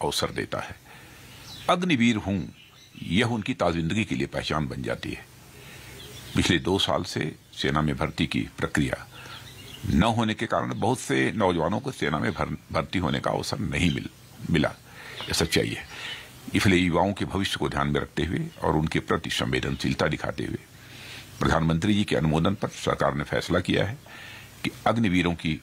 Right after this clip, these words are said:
भर्ती की आयु सीमा को इस बार बढ़ाकर इक्कीस से तेईस वर्ष कर दिया जाए।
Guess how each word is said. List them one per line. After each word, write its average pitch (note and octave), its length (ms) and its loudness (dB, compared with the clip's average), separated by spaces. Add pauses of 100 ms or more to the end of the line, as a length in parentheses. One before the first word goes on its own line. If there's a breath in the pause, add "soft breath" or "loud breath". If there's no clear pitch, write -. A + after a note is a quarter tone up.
भर्ती F#2 340 0
की - 240 0
आयु E2+ 220 4
सीमा C2+ 300 0
को - 300 -4
इस F2 160 0
बार D2+ 180 4
बढ़ाकर E2+ 540 0 (420 loud breath)
इक्कीस A2+ 360 2
से D3 380 0 (140)
तेईस G2+ 320 4
वर्ष D#2+ 300 0
कर C#2 220 -2
दिया A1+ 240 -2
जाए। G1+ 300 -4